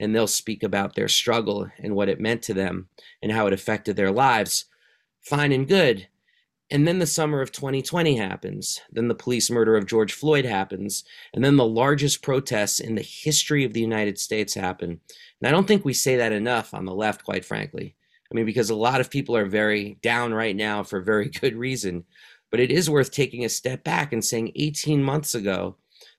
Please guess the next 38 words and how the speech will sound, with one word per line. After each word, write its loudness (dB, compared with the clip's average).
there 4
were 4
protests -2
in -2
all 0
fifty -4
states. -2
And 0
they 4
were 6
the 2
largest 0
protests -4
ever. -2
And 6
they, 0
they -2
were 0
super 0
multiracial, -2
too, 0
um, 0
in 0
the 0
streets. -4
And -2
they 2
were 2
young. 0
And -6
it -2
was -2
a -2
young 2
generation 0
demanding -4
a -2
reckoning, -4